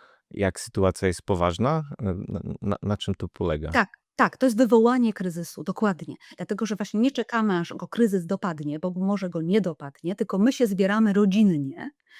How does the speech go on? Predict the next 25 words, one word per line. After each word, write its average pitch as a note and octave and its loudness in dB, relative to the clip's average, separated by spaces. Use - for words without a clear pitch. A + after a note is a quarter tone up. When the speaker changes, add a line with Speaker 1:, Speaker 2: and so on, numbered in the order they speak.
Speaker 2:
Rodzinnie B3+ 6
mogą D#3+ -2
być D3+ -12
też - -10
uczestniczyć - -10
w - -20
tej D#3+ -6
interwencji, D#3+ -2
czyli - -20
w - -20
takim D#3+ -10
spotkaniu F#3 0
motywacyjnym. D3+ -6
Mogą D3+ -8
uczestniczyć D#3+ -8
też - -18
przyjaciele, A3+ 4
może D#3 -4
uczestniczyć, D#3+ -6
nie D#3 0
wiem, D3 -2
współpracownik, G3+ 2
może D3+ -8
uczestniczyć E3+ -4
sąsiad. D#4+ 4